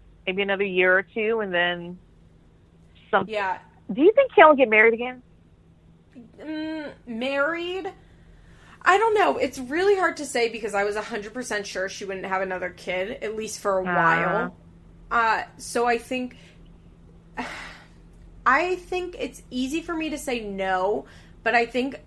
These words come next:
Speaker 2: a part of her, like, victim bully thing is that she's also, like, independent but fiercely codependent,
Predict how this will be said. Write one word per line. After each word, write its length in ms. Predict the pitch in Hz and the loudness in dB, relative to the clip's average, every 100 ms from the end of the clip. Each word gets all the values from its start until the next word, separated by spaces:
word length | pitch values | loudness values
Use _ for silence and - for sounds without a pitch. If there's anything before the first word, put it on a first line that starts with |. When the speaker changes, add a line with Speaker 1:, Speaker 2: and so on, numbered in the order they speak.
| - - | -12 -6
Speaker 2:
a 80 | - | -6
part 440 | - - 233 240 269 | -8 -4 0 2 0
of 200 | 254 - - | -4 -14 -18
her, 280 | - 247 233 | -6 -4 -2
like, 260 | 233 208 - 196 | -2 -6 -8 -12
victim 540 | 190 220 - 214 208 | -4 -4 -2 -6 -4
bully 400 | 196 190 214 240 | -4 -2 -2 -4
thing 320 | - 262 254 | -4 -4 -4
is 180 | 208 202 | -6 -6
that 160 | 196 - | -6 -8
she's 240 | 202 - - | -14 -12 -4
also, 420 | 202 202 214 208 | -2 -2 -2 -2
like, 280 | 202 196 - | -2 -4 -8
independent 720 | 214 202 208 202 196 214 214 | -6 -6 -6 -6 -6 -6 -4
but 180 | 196 - | -6 -6
fiercely 560 | 208 190 180 - 190 | -6 -6 -6 -6 -6
codependent, 960 | 175 180 185 196 254 262 269 311 311 | -6 -8 -6 -6 -4 -4 -2 -2 -4